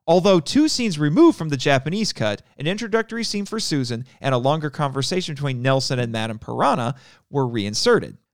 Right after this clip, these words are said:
Mechana Kong was called Robot Kong, and Madame Piranha's name was changed to Madame X.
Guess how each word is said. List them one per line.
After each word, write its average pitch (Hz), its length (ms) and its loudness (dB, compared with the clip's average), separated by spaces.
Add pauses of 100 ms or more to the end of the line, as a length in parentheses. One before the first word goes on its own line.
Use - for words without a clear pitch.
Mechana 277 420 0
Kong 202 240 2
was 180 120 -2
called 147 400 2
Robot 120 560 2
Kong, 113 440 -2
and 123 160 -2
Madame 226 300 0
Piranha's 165 560 0
name 127 180 -2
was 135 140 -2
changed 113 420 -6
to 123 100 -6
Madame 98 420 -10
X. - 460 -2